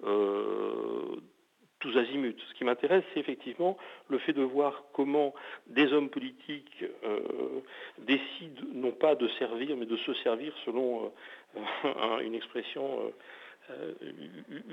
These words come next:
u-, usée jusqu'à la corde, et comment effectivement ceux-ci, ça c'est le second point de, du, du, du bouquin, comment ceux-ci sont très peu condamnés. Ce qui fait système, des hommes politiques qui, euh, abusant de leur pouvoir,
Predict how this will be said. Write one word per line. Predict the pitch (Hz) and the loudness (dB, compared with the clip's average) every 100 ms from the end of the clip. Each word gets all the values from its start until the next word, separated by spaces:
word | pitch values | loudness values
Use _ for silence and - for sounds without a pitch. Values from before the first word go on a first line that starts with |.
| 220 | -14
u-, | 214 - 156 | -14 -12 -10
usée | 135 151 | -2 0
jusqu'à | 135 123 | 2 2
la | 127 | 2
corde, | - 220 165 131 - - _ _ _ _ - | 4 2 2 -4 -10 -20 _ _ _ _ -4
et | 127 | 4
comment | - 139 180 | 6 8 6
effectivement | 156 - - 117 143 175 196 - - - | 4 -2 -2 -4 2 2 0 -8 -8 0
ceux-ci, | 123 - 175 208 - - - | 2 0 -6 -10 -12 -20 -18
ça | - - | -16 -10
c'est | - | -8
le | - | -8
second | - 117 110 | -6 -4 -4
point | - 131 120 | -2 -2 0
de, | 104 98 | -2 -4
du, | 98 98 | -6 -10
du, | 107 | -10
du | 104 | -8
bouquin, | 113 190 202 | 0 2 2
comment | 165 127 139 - | 4 4 2 -2
ceux-ci | - 190 - | -8 -6 -2
sont | 165 170 - - | -2 -2 -8 -6
très | - 135 | -2 2
peu | 147 | 4
condamnés. | 135 127 120 113 104 - - | 4 4 4 4 -2 -10 -12
Ce | - | -8
qui | - | -6
fait | - 123 | 0 0
système, | - - - 208 202 185 - - - | -2 -6 -2 -2 -4 -8 -14 -16 0
des | 143 147 | 4 6
hommes | 170 | 4
politiques | 165 151 - 185 - | 0 -4 -8 -12 -14
qui, | - 151 - - - - - | -12 -12 -12 -20 -20 -20 0
euh, | 123 117 - - - | 6 8 6 2 4
abusant | 131 127 147 165 185 | 4 4 2 4 4
de | 131 | 4
leur | 127 123 | 2 0
pouvoir, | - 117 120 117 107 | -6 -6 2 4 2